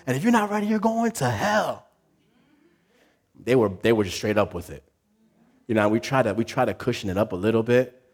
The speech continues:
because, you know, you say hell too much and people don't wanna come to church no more. Huh. <laughs> Am I right? <laughs> Listen, hell is real.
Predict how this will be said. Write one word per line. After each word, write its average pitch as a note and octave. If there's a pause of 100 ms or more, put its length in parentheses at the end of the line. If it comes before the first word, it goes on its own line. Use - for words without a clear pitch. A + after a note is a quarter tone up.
(360)
because, G#2+
you A2+
know, A2+
you G#2+
say G#2
hell G#2
too A2+
much A2+
and F#2
people A2
don't G#2
wanna G#2+
come G#2+
to F#2+
church G#2+
no A2
more. B2 (2000)
Huh. B2+ (1300)
<laughs> -
Am C3
I B2+
right? C#4+
<laughs> - (3250)
Listen, B2+
hell C#3
is C#3
real. G2